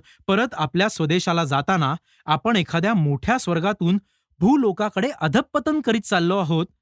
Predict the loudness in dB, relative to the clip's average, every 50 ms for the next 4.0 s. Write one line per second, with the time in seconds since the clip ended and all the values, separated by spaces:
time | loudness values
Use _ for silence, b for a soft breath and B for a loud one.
0 | _ _ _ _ _ -4 -4 -2 0 -2 0 2 2 2 2 0 0 -2 -4 -4
1 | -4 -6 -6 _ _ _ _ _ _ _ _ _ _ _ _ _ _ _ -2 -2
2 | -2 0 2 2 2 2 2 2 2 2 0 0 0 0 2 2 2 2 2 2
3 | 0 0 0 0 0 0 0 0 0 0 -2 -2 -2 -2 0 0 0 0 -2